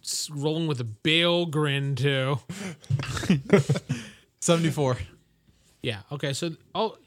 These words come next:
Speaker 1: you're standing there and you just, you're like, something just pink off the, off your armor. You're like, pink. And all of a sudden it gets bigger and larger and you start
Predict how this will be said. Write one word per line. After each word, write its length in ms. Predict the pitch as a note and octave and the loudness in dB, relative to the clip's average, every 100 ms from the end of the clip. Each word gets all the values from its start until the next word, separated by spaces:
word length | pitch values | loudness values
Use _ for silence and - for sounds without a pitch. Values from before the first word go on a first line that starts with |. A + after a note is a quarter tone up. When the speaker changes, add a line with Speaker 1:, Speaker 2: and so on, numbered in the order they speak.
| _ | _
Speaker 1:
you're 100 | - | -6
standing 320 | G#3+ B3 G#3+ G3+ | -4 -2 0 0
there 140 | F#3+ | -2
and 300 | D#3+ E3 D3 | -2 -6 -6
you 80 | C#3 | -6
just, 260 | C#3+ C3 - _ - | -6 -10 -12 _ -8
you're 80 | C#3+ | -8
like, 200 | A#2+ - _ _ _ _ _ | -8 -12 _ _ _ _ _
something 300 | _ D3+ C#3+ | _ -6 -4
just 160 | C3+ C3 _ _ | -4 -8 _ _
pink 300 | D#4 D#4 - _ _ - | -6 -6 -12 _ _ -16
off 160 | B2 | -12
the, 100 | C#3 A#2+ - | -12 -12 -12
off 140 | C3 A#2+ | -12 -8
your 100 | C3+ | -6
armor. 200 | B2 B2 | -6 -6
You're 80 | A#2 | -8
like, 120 | G#2+ _ _ _ _ _ _ _ _ _ _ _ _ | -12 _ _ _ _ _ _ _ _ _ _ _ _
pink. 300 | E4 E4 E4 _ _ _ _ _ _ - | -4 -2 -6 _ _ _ _ _ _ -12
And 80 | C#3+ | -6
all 80 | |
of 60 | D3+ | -6
a 20 | |
sudden 140 | D#3+ D3 | -4 -6
it 40 | |
gets 160 | C#3 G#2+ | -6 -2
bigger 440 | F3 E3 C#3+ A#2 | 2 2 0 -6
and 240 | A2+ B2+ | -6 -6
larger 480 | C3 D#3 D#3+ C3 A#2+ | -2 0 0 -2 -6
and 160 | A#2 B2+ | -6 -8
you 80 | B2 | -6
start 220 | F3+ | -8